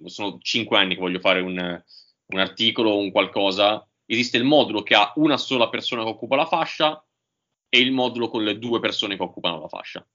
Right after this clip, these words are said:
Fine, non esiste ni-, nessun altro modulo. Ogni modulo dipende da quest-, da questa idea di giocare.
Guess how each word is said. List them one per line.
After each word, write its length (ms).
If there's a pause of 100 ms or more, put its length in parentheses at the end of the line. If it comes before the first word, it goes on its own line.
(160)
Fine, 340
non 140
esiste 220
ni-, 240
nessun 300
altro 220
modulo. 420
Ogni 280
modulo 260
dipende 300
da 100
quest-, 240
da 160
questa 260
idea 300
di 80
giocare. 500